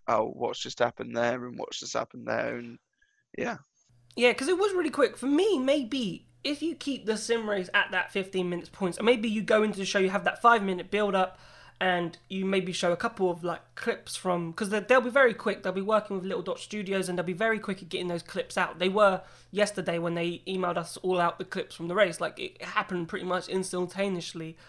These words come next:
Speaker 2: after the race had finished. So, you know, I think there is scope to sort of, like, start the qualifying for, like, the sim race at, like, three fifteen, then get some sort of clips that they can show, and then start the race at, like, three forty, for example, the sim race one.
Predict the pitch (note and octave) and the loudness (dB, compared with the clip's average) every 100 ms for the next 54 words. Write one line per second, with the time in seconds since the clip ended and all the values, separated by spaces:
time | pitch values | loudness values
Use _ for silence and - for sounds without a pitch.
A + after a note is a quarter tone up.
0 | - - F#3 F3+ E3 E3 F3 E3 - E3 | -16 -2 -2 -2 -10 -2 -2 -2 -6 -4
1 | - A#3+ D#3 - - - - - - - | 2 2 2 -10 -20 -20 -20 -20 -20 -12
2 | - C4 A#3+ - - - - _ _ _ | 2 6 6 4 -10 -20 -20 _ _ _
3 | _ - - C4 A#3+ A#3 A3 - A3+ C#4 | _ -20 -12 -2 2 2 0 0 0 2
4 | B3+ A#3+ A#3+ G3 - B3+ A#3 - F#3+ F#3+ | 4 4 4 -2 2 4 4 -2 -8 -2
5 | F#3 F3+ - - - B3 G#3 G3+ A#3+ A3+ | 0 0 0 0 4 4 4 2 4 4
6 | A3 G3+ F#3 F3 F#3+ F#3 F#3 F#3 - G#3 | 4 4 4 0 -2 -2 -4 -8 -2 0
7 | F#3+ F3+ F3 F#3 F3+ F3 - - _ - | 2 0 0 -6 -4 -6 -8 -16 _ -4
8 | G#3 F#3 F#3+ F3+ - F#3+ F3 F3 - F#3+ | -2 -2 -4 -8 -2 0 0 -4 -4 -4
9 | F#3 - G3 F3+ - - B3 - E3+ F#3+ | -4 -4 -4 -4 -8 2 2 2 -4 -6
10 | F#3+ F3+ - G3 F#3 G3 G3 F#3+ A#3 G#3 | -4 -4 2 2 2 0 0 2 6 4
11 | G3 F#3+ F#3 - F#3+ F3+ E3+ - - G#3+ | 4 0 0 -4 -4 -2 -4 -6 -12 -4
12 | F#3+ E3+ G3 G3+ F#3+ E3+ E3 F3 E3+ F3 | -4 -2 -4 -4 -4 -8 -8 -10 -10 -8
13 | E3 E3 E3+ F3 E3 G3+ F#3+ F3+ F3 F#3+ | -10 -10 -12 -10 -8 -6 -4 -4 -6 -4
14 | F#3 | -4